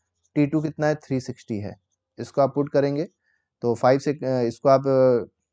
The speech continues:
कट भी कर सकते हैं, तो फ़िफ़्टीन से कट जाएगा, इधर वन आ जाएगा। तो पी टू की जो वैल्यू आ रही है, पी टू की वैल्यू क्या आ जाएगी, तो थर्टी सिक्स upon, ठीक है, फ़िफ़्टीन आ जाएगी, थर्टी सिक्स upon फ़िफ़्टीन कर लीजिएगा, तो ये टू पॉइंट फ़ोर एटीएम आपका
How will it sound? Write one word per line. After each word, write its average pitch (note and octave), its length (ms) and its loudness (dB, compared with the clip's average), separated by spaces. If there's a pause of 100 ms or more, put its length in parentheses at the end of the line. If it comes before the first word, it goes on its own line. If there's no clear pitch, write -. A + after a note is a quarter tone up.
(120)
कट C3+ 120 2
भी C#3 160 -2
कर C#3+ 140 0
सकते B2+ 280 -6
हैं, D3+ 100 -4
तो D3 140 -2
फ़िफ़्टीन C3+ 420 -6
से C3+ 200 -4
कट C3 220 -2
जाएगा, C3 300 2
इधर B2+ 420 -6
वन B2 180 -6
आ B2+ 100 -2
जाएगा। B2 320 0 (520)
तो C3+ 80 -10
पी D3+ 280 0
टू G3 160 -2
की F#3 100 0
जो F3 120 4
वैल्यू D#3+ 360 4
आ C3 120 6
रही A#2+ 140 -2
है, A2+ 80 -8
पी B2+ 160 -8
टू D3 120 -6
की D3 40 0
वैल्यू D3 200 0
क्या C#3+ 180 4
आ C#3+ 40 4
जाएगी, C#3+ 300 0
तो E3 140 -8
थर्टी B2+ 480 -4
सिक्स - 580 -8 (400)
upon, B2+ 400 -2 (480)
ठीक C#3+ 120 -2
है, F3+ 80 2
फ़िफ़्टीन B2+ 460 -6
आ G#2+ 100 -4
जाएगी, G2+ 380 -6
थर्टी B2 420 -6
सिक्स C#3 240 -4
upon C3+ 200 -4
फ़िफ़्टीन C3+ 380 -6
कर C3+ 120 -2
लीजिएगा, D3+ 420 0 (440)
तो A#2+ 80 -4
ये C#3+ 160 0
टू E3 520 0
पॉइंट B2+ 320 -2
फ़ोर D#3+ 320 -2
एटीएम A#2+ 480 -6
आपका D3 420 -2